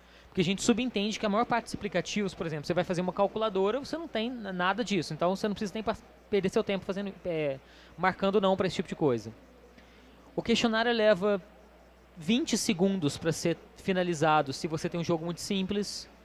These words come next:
cinco minutos pra ser finalizado se o seu jogo é co-, é mais complexo, tem sangue, tem violência, sexo, drogas. É,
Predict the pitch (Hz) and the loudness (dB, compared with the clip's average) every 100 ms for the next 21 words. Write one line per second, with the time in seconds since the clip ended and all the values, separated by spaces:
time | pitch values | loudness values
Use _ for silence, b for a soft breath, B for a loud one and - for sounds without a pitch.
0 | - - - - - - 254 269 220 202 | -20 -20 -20 -12 -4 0 2 2 2 2
1 | 196 - 196 175 190 185 180 170 165 165 | 0 -4 -6 -6 -6 -6 -6 -2 0 2
2 | 151 180 160 180 143 165 165 160 180 - | 0 -4 -2 -2 0 0 2 0 -4 -8
3 | 165 156 147 151 160 - 175 170 165 165 | -4 -2 -2 -2 -4 -4 -4 -2 -2 -2
4 | 160 165 156 - 165 170 147 135 151 143 | -6 -6 -6 -2 0 -2 -4 -6 -8 -10
5 | 135 - - 139 156 160 160 151 - 156 | -12 -20 -8 -2 0 0 -4 -6 -2 -2
6 | 151 - 147 147 151 160 - - - B | -2 -2 2 4 4 0 -8 -18 -20 B
7 | B B B B B B - - 151 147 | B B B B B B -16 -6 -2 0
8 | 143 131 | 0 0